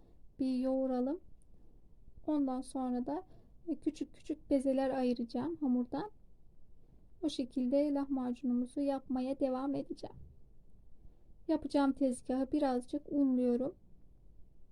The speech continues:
Yapışmasını önlemek için birazcık unlayalım tezgahı. Yaklaşık bir, e, on altı beze kadar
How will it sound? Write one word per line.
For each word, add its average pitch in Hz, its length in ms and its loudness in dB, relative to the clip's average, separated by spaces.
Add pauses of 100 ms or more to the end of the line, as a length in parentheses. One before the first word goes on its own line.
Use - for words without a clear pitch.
(1400)
Yapışmasını 262 720 -4
önlemek 254 480 -2
için 294 240 -4
birazcık 262 480 -2
unlayalım 269 500 -2
tezgahı. 285 600 -6 (3500)
Yaklaşık 302 640 2
bir, 302 100 0 (260)
e, 277 360 6
on 302 240 4
altı 285 380 2
beze 262 280 2
kadar 269 340 0